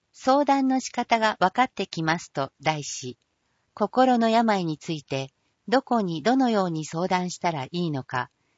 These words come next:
事例をもとに、精神科医や精神保健福祉士などの専門家がアドバイスします。時ところ、七月二十七日土曜日、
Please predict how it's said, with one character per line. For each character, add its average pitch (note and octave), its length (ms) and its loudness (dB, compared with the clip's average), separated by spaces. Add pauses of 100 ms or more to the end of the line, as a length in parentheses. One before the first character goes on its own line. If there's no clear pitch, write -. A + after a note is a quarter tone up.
(160)
事 G3+ 200 -2
例 A#3+ 200 2
を A3 80 2
も G3+ 140 -2
と F#3+ 140 -4
に、 C3+ 200 -8 (380)
精 A3+ 260 -2
神 A3+ 300 -4
科 G3+ 160 -2
医 F3 140 -4
や C3 200 -6 (280)
精 A#3+ 260 -2
神 A3+ 400 -6
保 G#3 160 -2
健 A3+ 240 -4
福 G#3 280 -8
祉 A3+ 260 -8
士 - 280 -10
な E3+ 140 0
ど D#3 140 -6
の C3+ 220 -6
専 A3 300 -2
門 G#3 140 0
家 G3 160 -2
が F3 300 -4
ア F3 100 0
ド E3 140 -2
バ C#3+ 120 0
イ C#3 60 -8
ス - 200 -14
し - 180 -8
ま C#3+ 160 -6
す。 - 320 -20 (640)
時 B3 380 -4
と D#3+ 160 -8
こ F3+ 180 0
ろ、 E3+ 220 2 (580)
七 A3+ 320 -6
月 A#3+ 280 -2
二 B3 180 -2
十 E3+ 260 -4
七 - 280 -6
日 E3 420 -8
土 D#3+ 120 0
曜 G3+ 240 2
日、 B2+ 220 -12